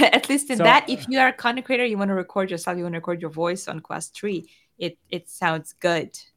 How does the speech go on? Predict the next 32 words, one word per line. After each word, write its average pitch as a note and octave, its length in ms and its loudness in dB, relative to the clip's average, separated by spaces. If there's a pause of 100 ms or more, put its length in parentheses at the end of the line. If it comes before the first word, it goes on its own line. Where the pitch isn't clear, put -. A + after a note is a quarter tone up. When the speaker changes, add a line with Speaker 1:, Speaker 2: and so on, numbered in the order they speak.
(100)
Speaker 1:
I, D3 320 -8
it D#3+ 160 -10
Speaker 2:
Oh, - 40 -6
Speaker 1:
sounds D#3 200 -8
really F#3 100 6
Speaker 2:
perfect. B2+ 220 -2
Speaker 1:
good. - 100 -16 (220)
Speaker 2:
That E3+ 120 8
is G#3 140 6
good - 180 -2
to D3 100 -4
know. G#2 320 -4 (520)
That D3 120 2
is E3+ 80 -2
good D#3+ 120 -4
to C#3+ 80 -6
know. G#2+ 360 -2 (120)
Um, C3 480 4
since F3 180 -2
I E3 120 4
also G3+ 400 2
had D3 280 4 (200)
heard E3 420 0
something D#3 580 -2 (120)
just E3 240 0
like C3 180 2
that, A2+ 360 4
that B2 180 -2
if D3+ 160 -8
you E3+ 100 2
actually D3+ 380 -2
record, F#3 640 4